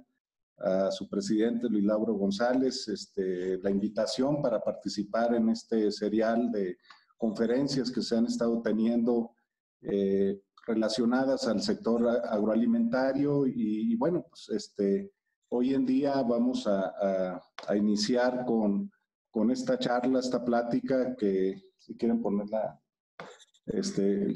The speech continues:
que tenemos, este, una presentación que se la vamos a ir desarrollando y compartiendo.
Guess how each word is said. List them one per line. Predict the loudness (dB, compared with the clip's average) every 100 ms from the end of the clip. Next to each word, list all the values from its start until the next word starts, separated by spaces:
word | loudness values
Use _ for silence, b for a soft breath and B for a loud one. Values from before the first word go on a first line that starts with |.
| -2
que | -2
tenemos, | 0 2 2 0 -2 0
este, | 0 0 0 2
una | 2 2
presentación | 0 0 0 0 -2 0 0 0
que | -2
se | 0
la | 0
vamos | 2 2 2 0
a | 2
ir | 2 0
desarrollando | 0 0 0 2 2 0 0
y |
compartiendo. | -2 -2 -4 -4 0 0 0 -2